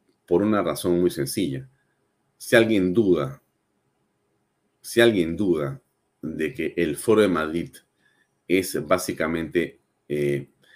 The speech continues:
el espacio de terror más grande que tiene el caviaraje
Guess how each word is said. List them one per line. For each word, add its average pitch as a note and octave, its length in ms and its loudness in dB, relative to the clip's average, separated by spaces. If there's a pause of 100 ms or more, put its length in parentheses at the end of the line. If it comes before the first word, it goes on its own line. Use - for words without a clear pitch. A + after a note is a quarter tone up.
(180)
el E2 240 -2
espacio F#2 800 -2
de D#2+ 260 -2
terror F2+ 500 0
más F#2 260 -2
grande F#2 400 0
que - 140 -6
tiene F2+ 560 -2
el D#2 220 -4
caviaraje D#2 840 -4